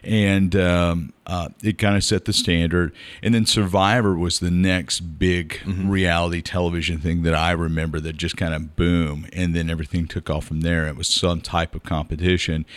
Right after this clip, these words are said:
Speaker 2: Right.
Speaker 1: And, you know, so from the, from the economic standpoint, those shows are a lot cheaper to produce than scripted dramas. Um,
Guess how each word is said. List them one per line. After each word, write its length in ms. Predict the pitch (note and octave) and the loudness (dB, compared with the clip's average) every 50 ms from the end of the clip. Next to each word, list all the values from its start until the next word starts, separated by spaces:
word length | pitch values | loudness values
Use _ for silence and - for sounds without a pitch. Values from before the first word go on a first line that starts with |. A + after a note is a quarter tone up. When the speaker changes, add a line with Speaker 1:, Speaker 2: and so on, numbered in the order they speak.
| - E2+ | -12 -10
Speaker 2:
Right. 180 | E2+ E2 E2 D2+ - - - - | -8 -8 -8 -10 -14 -16 -8 -2
Speaker 1:
And, 300 | C3 B2 A#2 A#2 A2+ - - | 0 2 2 2 0 -2 0
you 160 | D3 C#3 C3 | 2 2 4
know, 220 | A#2+ A#2 A2+ F#2+ - - | 4 2 0 -4 -8 -6
so 220 | - - C3+ B2 A#2 | -2 0 2 2 2
from 280 | - - C3 A#2 A2 | 2 2 2 2 4
the, 260 | G#2 G2+ F2+ - - F#2+ | 2 2 0 -2 -8 -6
from 160 | F#2+ A#2+ A2 | -2 0 0
the 180 | G#2+ - - A#2 | 0 0 0 -2
economic 500 | C3 B2 - G#2+ G2+ G2+ B2+ D#3+ B2+ - | -2 0 2 2 2 2 2 0 -2 -4
standpoint, 540 | - - G#2 F#2 F2+ D#2 - F2+ E2 - - - F#2 F#2 | -2 0 0 0 0 0 0 -2 -2 -4 -6 -8 -4 -2
those 220 | G#2 G#2 C#3 E3+ | 0 2 2 2
shows 480 | - - - A2 G2+ F#2+ F#2+ F#2+ F2 F#2 | 4 4 2 4 4 2 2 2 0 -2
are 140 | F2 F2 E2+ | -2 0 0
a 60 | E2 | 0
lot 400 | E2+ E2+ E2 E2+ F2 F2+ F2 - | -2 0 0 0 0 0 0 -2
cheaper 420 | - - - G2+ F#2 - - E2+ D#2 | -4 -2 0 0 -2 -2 -2 -4 -4
to 100 | - - | -4 -6
produce 640 | - E2+ E2 D#2+ - - G2 G2+ G2 F2+ - - | -6 -6 -6 -4 -2 0 0 2 2 0 -2 -6
than 140 | D#2+ D2+ D2 | -8 -6 -6
scripted 480 | - - - F2 D#2+ - - C2 - | -6 -4 -2 -2 -2 -2 -2 -12 -10
dramas. 640 | - - D#2+ D#2+ F2+ D#2 - - - - - - - _ - - - - - - - - G2 | -6 -4 -2 -2 -2 -2 -4 -8 -8 -6 -6 -6 -6 _ -20 -20 -20 -20 -20 -20 -14 -4 0
Um, 360 | F#2+ F2+ F2 E2+ E2+ E2 D#2+ | 2 4 4 2 2 -2 -4